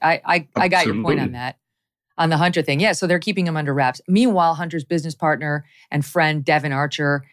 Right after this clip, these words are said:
Speaker 1: is supposed to testify. Uh, we're, I don't think we're, we're gonna see it or hear it. He's gonna be, uh, but there's gonna be a transcript of it on Monday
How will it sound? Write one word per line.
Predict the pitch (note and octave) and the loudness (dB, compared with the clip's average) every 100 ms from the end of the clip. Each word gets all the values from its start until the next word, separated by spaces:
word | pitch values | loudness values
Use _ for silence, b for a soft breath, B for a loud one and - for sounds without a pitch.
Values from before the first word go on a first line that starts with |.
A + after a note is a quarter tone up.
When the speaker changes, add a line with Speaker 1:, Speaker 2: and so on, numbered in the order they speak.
| b b - | b b -2
Speaker 1:
is | C#3 | 0
supposed | D3 D#3+ D#3 | 0 0 -2
to | C#3 | -2
testify. | D#3+ D3 D3 D3+ C#3+ C#3 C3+ C#3 - - | -2 -2 -2 0 2 2 0 -4 -8 -4
Uh, | C3 B2+ B2 B2 - _ _ - | 0 0 0 -4 -12 _ _ -14
we're, | B2+ - D3 C#3+ C#3 | -12 -4 0 0 0
I | D3 | -2
don't | D3 | 0
think | C#3+ B2 | -2 -2
we're, | C3 B2 | -2 -2
we're | C3 | -6
gonna | B2+ B2 | -4 -4
see | - D#3 | 0 0
it | C3+ | 0
or | |
hear | B2 - C#3+ | -2 0 0
it. | B2 | 0
He's | C3 C3+ | -4 -6
gonna | C3 | -4
be, | B2 B2 B2 | -4 -2 -4
uh, | A#2 A#2+ | -6 -6
but | - | -4
there's | C3 | -4
gonna | C3 | -4
be | A#2+ | -6
a | |
transcript | A#2 C#3 B2+ - A#2+ B2 | -4 -4 -4 -4 -4 -4
of | A#2+ | -2
it | - | -2
on | C#3+ C3 | -2 0
Monday | D#3 E3+ C3 A#2+ | 2 2 0 -4